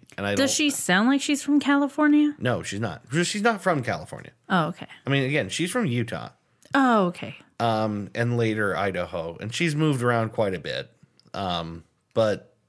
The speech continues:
Speaker 1: she, she's, she's almost Midwestern. <laughs> It's,
Speaker 2: Yeah.
Speaker 1: it's interesting to listen to her talk, but,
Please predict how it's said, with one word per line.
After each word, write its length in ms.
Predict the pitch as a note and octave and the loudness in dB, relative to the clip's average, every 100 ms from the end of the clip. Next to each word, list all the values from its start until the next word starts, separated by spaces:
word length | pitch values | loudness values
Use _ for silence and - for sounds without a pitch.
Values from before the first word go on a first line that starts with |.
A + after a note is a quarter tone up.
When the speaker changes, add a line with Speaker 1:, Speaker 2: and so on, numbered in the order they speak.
| _ - | _ -14
Speaker 1:
she, 580 | - C3+ A#2+ A#2 A2 - - | -6 -4 -2 -2 -4 -8 -14
she's, 800 | - C#3+ C#3 C3+ C3 A#2 - - _ _ _ _ _ _ _ _ _ _ _ _ _ | -4 0 2 2 0 -2 -4 -8 _ _ _ _ _ _ _ _ _ _ _ _ _
she's 220 | - C3 | -6 0
almost 320 | C4 E4+ E4 | 2 2 -2
Midwestern. 760 | C3+ F#2+ - D3 - D#2 D#2 - | -2 -4 -4 -8 -8 -10 -10 -12
<laughs> 60 | - - _ _ - _ _ _ _ _ - | -16 -20 _ _ -20 _ _ _ _ _ 0
It's, 100 | D4+ | 2
Speaker 2:
Yeah. 180 | C4 B3+ | 2 2
Speaker 1:
it's 220 | C#3+ C#3 E3 | -2 -2 -2
interesting 580 | F3 A2+ - G#2+ F#2+ | -2 -4 -4 -4 -4
to 100 | F2+ A#2 | -4 -2
listen 280 | B2+ B2+ | -2 0
to 100 | B2 A#2 | -2 0
her 120 | A2+ | -2
talk, 400 | - G#2 F2 - | 0 -2 -2 -4
but, 300 | G#2 F#2 | -2 -2